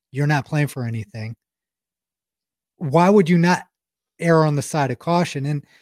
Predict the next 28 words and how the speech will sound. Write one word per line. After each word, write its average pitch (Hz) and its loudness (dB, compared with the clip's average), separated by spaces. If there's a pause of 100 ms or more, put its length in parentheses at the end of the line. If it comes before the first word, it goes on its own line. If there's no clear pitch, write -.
(180)
and 160 -2
the 196 0
other 220 4
issue 180 0
concern, 156 -4
the 147 -2
main 190 2
concern 160 -2
that 139 -2
I 131 -4
have 131 -4
with 120 -6
Dabo 123 -4
is 123 -6 (640)
that 156 2 (840)
just 208 2
come 208 2
out 196 2
and 160 2
be 160 6
forthright. 131 -2
Like, 139 -4 (340)
you 139 -2
put 170 2
football 165 2
above 147 2
everything 151 0
else. - -4